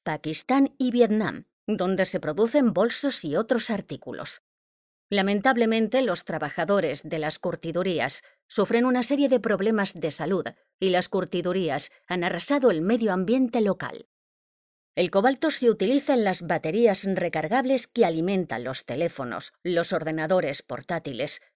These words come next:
y otros dispositivos electrónicos portátiles. En la República Democrática del Congo y en otros países de África y Asia, los niños se ven obligados a extraer este cobalto en espacios angostos, sucios y peligrosos.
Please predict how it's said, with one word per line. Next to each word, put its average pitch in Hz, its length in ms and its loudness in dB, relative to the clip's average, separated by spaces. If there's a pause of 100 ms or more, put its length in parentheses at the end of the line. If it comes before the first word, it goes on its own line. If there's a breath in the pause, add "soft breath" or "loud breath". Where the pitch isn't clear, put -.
y 170 120 0
otros 226 300 2
dispositivos 247 840 0
electrónicos 196 800 0
portátiles. 127 800 -6 (640 soft breath)
En 180 140 2
la 185 80 4
República 240 520 6
Democrática 226 640 4
del 208 200 2
Congo 233 360 4
y 165 100 0
en 185 140 0
otros 175 340 -2
países 156 600 -4
de 147 180 -6
África 131 500 -2
y 170 140 -2
Asia, 156 440 -4 (200)
los 170 240 0
niños 208 360 0
se 196 160 2
ven 214 200 2
obligados 214 680 2
a 156 100 0
extraer 156 540 -2
este 185 280 -2
cobalto 202 540 0
en 196 120 0
espacios 147 760 -6
angostos, 143 680 -2
sucios 156 720 -4
y 131 80 -10
peligrosos. 135 840 -4